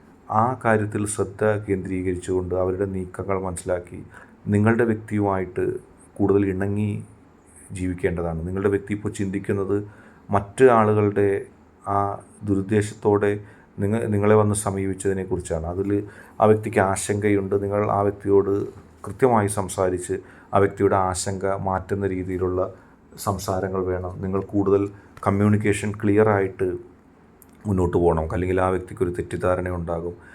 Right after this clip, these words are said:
നിങ്ങളിൽ, നിങ്ങളെ സ്നേഹിക്കുന്നതിൽ നിന്ന് ആ വ്യക്തിക്ക് ആ വ്യക്തിയെ പോലും തടയാൻ കഴിയുന്നില്ല. ആ വ്യക്തി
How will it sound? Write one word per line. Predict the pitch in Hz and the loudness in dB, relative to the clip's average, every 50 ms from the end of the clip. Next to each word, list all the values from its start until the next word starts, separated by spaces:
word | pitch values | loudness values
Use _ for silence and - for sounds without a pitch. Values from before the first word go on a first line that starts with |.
| - - _ - | -20 -14 _ -2
നിങ്ങളിൽ, | 104 104 107 113 113 113 117 117 120 120 120 120 - - - - - | 0 2 4 4 4 4 4 4 4 2 2 -2 -6 -10 -12 -8 -4
നിങ്ങളെ | 110 104 113 123 | -2 0 0 0
സ്നേഹിക്കുന്നതിൽ | 120 - - 110 104 107 104 107 - 107 104 107 107 107 104 | 0 -2 0 0 0 0 0 0 -2 0 0 2 2 2 0
നിന്ന് | 104 101 98 101 | 0 0 -2 -2
ആ | 98 98 | 0 0
വ്യക്തിക്ക് | 101 101 101 - 87 87 - 104 | 0 0 -2 -4 -8 -6 -4 -2
ആ | 98 98 | 0 0
വ്യക്തിയെ | 101 101 101 - - 104 101 | 0 -2 -4 -4 -2 0 0
പോലും | 101 104 104 101 98 98 98 101 - - - - - - - - - - 101 | 0 0 -2 -2 -2 -2 -4 -8 -12 -18 -20 -20 -20 -20 -20 -20 -4 0 2
തടയാൻ | 92 92 92 95 95 92 92 92 - | 4 4 4 4 4 2 -2 -4 -2
കഴിയുന്നില്ല. | 92 87 87 87 87 87 82 78 78 73 - - - - _ _ - - | 0 2 2 2 0 -2 -4 -4 -6 -8 -10 -12 -18 -20 _ _ -6 -4
ആ | |
വ്യക്തി | 160 160 156 - - - 156 156 156 156 143 135 - | -4 -4 -4 -6 0 4 6 8 8 8 8 6 2